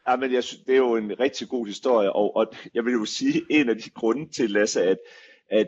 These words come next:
vi begge to er så begejstrede for at få lov til at, at, at, øh, at, at snakke, øh, om, om alt det, vi observerer i Latinamerika, det er jo fordi, at, altså, øh,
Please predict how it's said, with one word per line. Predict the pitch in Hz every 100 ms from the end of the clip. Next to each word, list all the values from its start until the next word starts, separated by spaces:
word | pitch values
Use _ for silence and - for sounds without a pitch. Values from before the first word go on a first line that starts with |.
| 101
vi | 92
begge | 214 135 143
to | 120
er | 117
så | 127
begejstrede | - 123 131 127 107 101
for | 120 117
at | -
få |
lov | 98 113
til | 123 117
at, | 98 95 90 -
at, | 92 92 - 82
at, | 92 92 90
øh, | 87 - -
at, | 90 -
at | 98
snakke, | - 110 113 - -
øh, | 107 104 95
om, | 101 98 87
om | 104
alt | 120 113
det, | 113
vi | 98
observerer | 90 92 127 127
i | 87
Latinamerika, | 92 123 101 98 95
det | 95
er | 117
jo |
fordi, | 117 123
at, | 104 - - - - - _ _ _ -
altså, | 110 - 110 101 98
øh, | 95 92 90